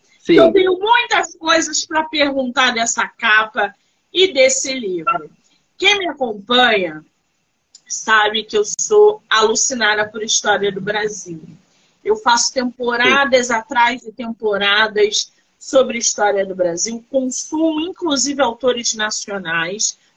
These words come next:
Speaker 2: porque internacionais também escrevem sobre história do Brasil, mas eu consumo bastante Paulo Rezute, Rodrigo Trepache, é, Laurentino Gomes, Mary Del Primo. A gente tem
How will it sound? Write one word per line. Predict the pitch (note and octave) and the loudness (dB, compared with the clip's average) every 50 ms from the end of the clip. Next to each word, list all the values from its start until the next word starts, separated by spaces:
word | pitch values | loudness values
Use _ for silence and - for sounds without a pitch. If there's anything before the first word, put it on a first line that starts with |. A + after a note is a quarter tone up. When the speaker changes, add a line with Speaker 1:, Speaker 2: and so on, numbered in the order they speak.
| _ | _
Speaker 2:
porque | - B3 - - C4 B3+ A#3 - - | -10 -8 -2 0 0 0 0 0 -4
internacionais | D4 D4+ D#4+ D#4+ F#4+ F4 - D#4 C4 C4 B3 A3 A3+ - - G#3+ G3+ A3+ C4 D#4 - | -4 -2 -2 -4 -4 -4 -2 -2 -2 0 0 0 0 0 -4 -4 -2 -2 -2 -2 -2
também | - G4 F#4 F#4 G#4 | -4 -4 -6 -6 -6
escrevem | A4 - - - F#4+ D#4+ D#4 D#4+ D#4+ D#4+ E4+ E4+ E4+ | -6 -6 -4 -4 0 0 2 2 2 0 -2 -4 -4
sobre | - - E4 D4+ C4 E4 | -4 -4 -4 -4 -4 -4
história | - - - E4 D#4 D4 D4 C#4+ C#4+ | -4 -2 0 0 0 2 2 0 0
do | D#4 | -2
Brasil, | C#4+ E4+ F4+ F#4 F#4 - - - G#3 F3 - - _ _ _ _ _ _ _ _ - D4+ | -4 -4 -4 -2 -2 -2 -2 -2 -2 -2 -4 -8 _ _ _ _ _ _ _ _ -6 0
mas | D#4 E4 E4+ E4 E4 D#4+ D#4+ | 2 2 4 4 2 2 0
eu | D4+ C#4+ | -2 -2
consumo | C#4+ C#4+ C4+ C4 B3+ - C#4+ C4 B3+ B3+ A#3+ | -2 -2 -2 -2 -2 -4 -6 -2 -2 0 0
bastante | B3+ B3+ B3 - - - A3 G#3+ G3+ - - _ | 0 0 0 -2 -4 -6 -8 -8 -8 -10 -4 _
Paulo | A3 G3+ G3 G3 G3+ | 0 2 2 2 0
Rezute, | G#3 F#3+ A3 G#3 G3+ G3 - - G3+ G3+ F#3+ F#3+ - - - | 0 -2 -2 -2 -2 -4 -6 -4 -4 -4 -4 -4 -6 -10 -6
Rodrigo | G3 G#3 G3 G3 G3+ G3 F#3+ G3 G3 | -4 -4 0 2 2 2 2 0 -4
Trepache, | G3 - G#3 G3+ - _ - G3+ F#3+ F#3 F3 F3+ F#3 - - - G3 F3 F3 _ - - _ _ _ _ - | -4 -6 -6 -6 -8 _ 0 2 2 4 2 0 -2 -4 -6 -6 -6 -10 -12 _ -20 -20 _ _ _ _ -4
é, | F#3+ G#3+ G#3 | 0 0 2
Laurentino | A3+ B3+ C4+ C#4 C#4 B3+ B3 A#3 - - A#3 A3 G#3+ G3+ G3 F#3+ E3+ | 4 4 4 4 4 2 -2 -4 -4 -4 -4 -4 -8 -10 -10 -12 -8
Gomes, | G#3 A3+ A3+ A3+ A3+ A3+ A3 G#3+ G3+ G3+ G3+ G3 G3+ F#3 - - | -4 -2 0 2 2 2 0 0 -2 -6 -8 -8 -6 -6 -6 -6
Mary | A3 A3+ B3 C4+ C#4 C#4 C4 B3 | -4 -2 0 2 2 2 2 0
Del | A3 A3+ A3 A3 A3 | 0 0 0 0 0
Primo. | - - G#3 G3+ G3+ A3 | -2 -2 -2 0 0 0
A | A#3 | 0
gente | B3 B3 C#4+ D4 C#4+ - - | 0 -2 -4 -4 -6 -6 -4
tem | - D#4 E4 D#4+ D#4+ | -4 -4 -4 -4 -6